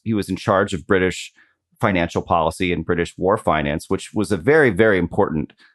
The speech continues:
position as a war maker. He was involved intimately in discussions over military strategy and how to manage the British economy and the British war machine. You know, if, if y-, w-, when you're running the economy at full tilt, you have to make decisions about whether you need more wool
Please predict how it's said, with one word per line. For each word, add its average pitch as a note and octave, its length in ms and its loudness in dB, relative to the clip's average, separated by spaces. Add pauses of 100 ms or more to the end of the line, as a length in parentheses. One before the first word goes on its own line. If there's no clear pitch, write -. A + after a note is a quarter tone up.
(120)
position F#2+ 580 0 (160)
as F2+ 380 -2
a G#2 80 2
war A#2+ 200 2
maker. - 380 -2 (220)
He G2 140 -4
was F#2 360 -4 (220)
involved F#2 600 2 (100)
intimately F#2 600 2
in E2 260 -2
discussions E2 560 -2
over E2 420 -2
military E2+ 420 -2
strategy D#2+ 680 -2 (340)
and E2 160 0
how F#2 220 2
to F#2 160 -2
manage E2+ 600 2 (260)
the G#2+ 100 2
British G2 300 2
economy D#2+ 640 0 (220)
and F#2 160 2
the F#2+ 40 2
British E2+ 340 0
war A#2 200 0
machine. D#2+ 520 0
You G#2 100 2
know, D#2 140 0
if, F2+ 180 -2
if - 240 -4 (320)
y-, F2 100 -6 (340)
w-, A2 160 -4
when G#2+ 180 -2
you're F#2+ 140 -2
running D3+ 300 2
the C3+ 80 4
economy C3 440 2
at F#2+ 80 -2
full A2 200 0
tilt, - 280 -2
you G2+ 120 0
have G2+ 180 0
to - 80 -4
make F#2+ 180 -2
decisions C3 440 -2
about F2+ 240 0
whether F2 200 -4
you E2+ 140 -4
need E2+ 180 -4
more E2+ 280 -4
wool G#2+ 520 -2